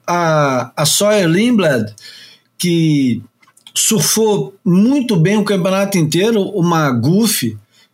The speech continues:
que eu acho que, de novo, era a favorita naquela condição. Ela tinha, é, v-, vamos lá, ela tinha passado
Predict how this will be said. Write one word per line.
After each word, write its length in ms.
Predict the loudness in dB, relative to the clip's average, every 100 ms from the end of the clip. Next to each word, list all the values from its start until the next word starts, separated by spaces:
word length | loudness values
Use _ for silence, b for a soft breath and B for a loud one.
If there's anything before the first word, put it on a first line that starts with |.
| _
que 100 | -2
eu 140 | 0 0
acho 300 | 0 -2 0
que, 100 | 0
de 160 | 2
novo, 520 | 2 2 2 0 -2 -2
era 320 | 0 0 0
a 40 |
favorita 800 | 0 0 2 2 2 0 -2 -4
naquela 400 | -2 -2 -2 -2
condição. 720 | -2 -2 0 0 0 -2 -4 -10 _ b b b b -6
Ela 280 | -2 -2
tinha, 580 | -2 0 0 0 -2 -4 -8
é, 540 | -4 -2 0 0 -2 -6 _ -16 -6
v-, 240 | -4 -2
vamos 240 | -2 0 0
lá, 220 | -2 -4 B B B
ela 160 | -2 -2
tinha 220 | -2 -2
passado 840 | -2 -2 0 0 0 0 -2 -4